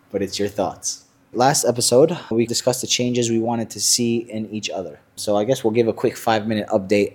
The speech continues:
of that. After that, we're going to discuss a little bit about why we moved from New York City to Dubai. And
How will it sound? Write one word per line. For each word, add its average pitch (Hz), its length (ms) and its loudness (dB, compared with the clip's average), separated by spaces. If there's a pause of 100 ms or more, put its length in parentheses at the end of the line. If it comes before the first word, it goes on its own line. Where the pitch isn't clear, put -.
(100)
of 101 220 -2
that. 98 320 0 (400)
After - 340 0
that, 107 240 2
we're 104 80 0
going 104 280 -2
to 98 100 -14
discuss 98 480 0
a 107 40 -2
little 98 220 0
bit 98 160 4
about 92 340 0
why 101 360 2
we 98 160 0
moved 98 380 -2
from 95 260 -8
New 98 100 -4
York 95 240 -2
City 92 380 -2
to 92 580 -2
Dubai. 98 460 2 (840)
And 113 680 4